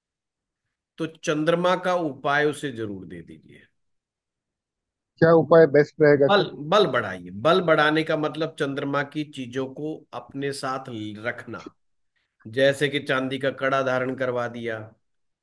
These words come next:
Speaker 1: चांदी की चेन धारण करवा दी,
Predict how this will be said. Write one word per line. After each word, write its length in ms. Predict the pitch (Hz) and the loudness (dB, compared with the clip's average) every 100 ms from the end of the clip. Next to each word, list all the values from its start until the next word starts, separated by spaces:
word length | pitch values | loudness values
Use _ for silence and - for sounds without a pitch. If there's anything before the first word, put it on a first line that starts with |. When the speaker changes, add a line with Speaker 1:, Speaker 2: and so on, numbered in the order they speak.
| _ _ | _ _
Speaker 1:
चांदी 340 | 131 123 123 127 | -4 -2 -4 -6
की 120 | 127 | -8
चेन 440 | 127 135 135 139 | -2 0 0 -2
धारण 360 | 127 123 127 131 | -2 -2 -2 -2
करवा 320 | 131 123 120 | -4 -2 -4
दी, 340 | 110 113 113 | -6 -10 -12